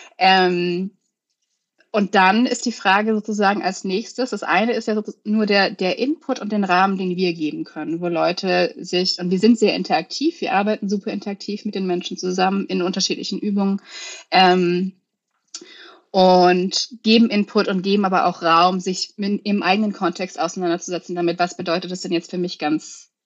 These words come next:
praktisch. Und genau das, daraus entsteht das Playbook dann. Also in jeder Session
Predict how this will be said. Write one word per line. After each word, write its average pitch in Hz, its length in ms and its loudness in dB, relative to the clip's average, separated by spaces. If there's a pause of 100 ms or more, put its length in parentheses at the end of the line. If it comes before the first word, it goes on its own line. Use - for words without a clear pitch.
(140)
praktisch. - 640 -6 (220)
Und 214 100 2
genau 226 280 6
das, 233 340 0
daraus 214 320 0
entsteht 226 320 -6
das 214 100 -6
Playbook 131 480 -8
dann. 160 240 -4
Also 170 340 -2 (280)
in 190 160 0
jeder 269 320 4
Session 262 580 0